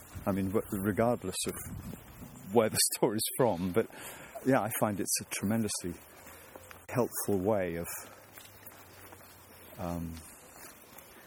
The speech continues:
ju-, uh, yeah, it's, it's, I think it's to do with the rhythm, the, the rhythm of thought that goes with the rhythm of, of one's pace. And somehow the two come together. The, it's as though the, your pace becomes a pulse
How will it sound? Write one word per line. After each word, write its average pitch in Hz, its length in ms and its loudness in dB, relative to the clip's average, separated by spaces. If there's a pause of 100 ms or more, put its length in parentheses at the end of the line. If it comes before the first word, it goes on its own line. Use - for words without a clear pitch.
(500)
ju-, - 100 0 (100)
uh, 143 80 6
yeah, 151 200 4
it's, - 180 0
it's, - 300 0
I 131 60 0
think 139 160 -2
it's - 180 -4
to 120 60 2
do 127 180 0
with 98 120 -6
the 101 100 0
rhythm, 98 360 -2 (320)
the, - 120 0 (180)
the 117 80 2
rhythm 113 340 4
of 107 80 0 (220)
thought 90 340 0 (220)
that 101 180 0
goes 104 200 4 (120)
with 101 160 -4
the 101 100 0
rhythm 95 380 0
of, 92 100 -2 (480)
of 104 140 0
one's 101 240 2
pace. 87 320 -2 (1080)
And 104 80 -2 (120)
somehow 113 240 0
the 107 200 -4
two 113 120 0
come 101 180 0
together. 87 420 -2
The, 92 220 0 (460)
it's - 140 -4
as 113 120 2
though 110 220 4
the, 101 160 -2 (560)
your 110 120 4
pace - 480 0
becomes 120 400 0
a 110 40 -2
pulse - 640 -2